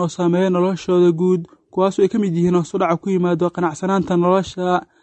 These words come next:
Taasina waxa ay qayb ka tahay waxyaabaha kordhiya xaaladaha intixaarka ee dalal badan sida kuwa reer galbeedka, kuwaasoo si aad ah looga isticmaalo marka la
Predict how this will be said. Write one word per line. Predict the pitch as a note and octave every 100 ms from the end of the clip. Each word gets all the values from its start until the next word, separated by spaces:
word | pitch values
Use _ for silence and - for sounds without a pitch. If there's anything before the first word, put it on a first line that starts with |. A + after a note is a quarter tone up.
| _ -
Taasina | G3 F#3 A3+
waxa | G3 F3
ay | E3+
qayb | F#3 -
ka | F#3+
tahay | F#3 E3+
waxyaabaha | - E3+ F#3+ F3+
kordhiya | - E3+ E3+ F3+ F3 F3 F3 _ -
xaaladaha | - F3 F#3 G3
intixaarka | F3+ D#3+ - F3+ E3+ F3+
ee | F3
dalal | F3 F#3+
badan | E3+ F3 F3 F3
sida | E3 G3+ F#3 F3
kuwa | - F#3+
reer | F3 E3+
galbeedka, | F3 G3+ G3 - F3+ E3+ E3 - _ _ _
kuwaasoo | F3+ F3+ F3
si | - G3
aad | F3+
ah | F3+
looga | F3+ A3
isticmaalo | F3+ - D#3+ F3 F3 F3+ F3+ F3 _ _ -
marka | G3 F3
la | F#3